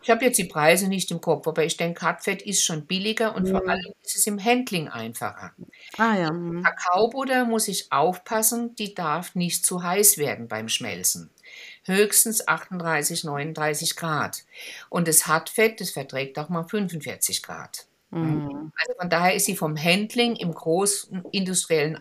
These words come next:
Speaker 1: Maßstab viel, viel geschickter. Es gibt ein paar wenige Firmen, die noch Kakaobutter verwendet haben. Bisher bei der Wala gab's noch mal was. Aber im Großen und Ganzen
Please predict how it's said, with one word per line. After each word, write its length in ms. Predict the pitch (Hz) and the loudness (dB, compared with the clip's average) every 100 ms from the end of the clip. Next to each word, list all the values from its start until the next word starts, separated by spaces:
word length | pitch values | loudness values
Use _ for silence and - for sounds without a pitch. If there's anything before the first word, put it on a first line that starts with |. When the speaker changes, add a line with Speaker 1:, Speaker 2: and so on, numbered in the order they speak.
| - | -10
Speaker 1:
Maßstab 600 | 147 143 131 - 139 110 - | -6 -2 -2 -2 -4 -10 -6
viel, 280 | 233 302 254 | -2 -2 -2
viel 460 | 196 156 143 135 _ - | -4 -4 -6 -10 _ 0
geschickter. 640 | - 220 - - 247 262 - - - - | 2 2 0 0 0 0 -10 -18 -10 -2
Es 140 | 214 | 0
gibt 220 | 320 - | 0 -4
ein 60 | 247 | -4
paar 280 | 220 202 196 | -2 -2 -2
wenige 480 | 262 330 330 214 | 0 0 -2 -2
Firmen, 500 | 196 214 202 208 208 | -2 0 2 0 -2
die 120 | 202 190 | -4 -4
noch 240 | 180 - | -4 -6
Kakaobutter 680 | 185 180 175 180 190 175 151 | -10 -6 -2 -2 -2 -2 -2
verwendet 600 | 147 147 185 208 185 160 | -2 -4 -2 -4 -6 -8
haben. 340 | 147 139 147 | -10 -10 -10
Bisher 360 | 156 160 165 151 | -6 -4 -2 -4
bei 140 | 143 | -4
der 180 | 143 143 | -6 -6
Wala 340 | 147 185 180 | -4 -2 -2
gab's 380 | 170 156 156 - | -4 -6 -8 -8
noch 180 | 160 - | -10 -8
mal 160 | 156 147 | -8 -4
was. 240 | 147 - - - - - | -4 -6 -8 -16 -8 0
Aber 220 | 175 165 | 2 2
im 140 | 180 | 0
Großen 480 | - 175 226 254 254 | 2 4 4 4 0
und 160 | 196 175 | -2 -2
Ganzen 560 | 151 175 180 190 190 | -2 0 0 0 -4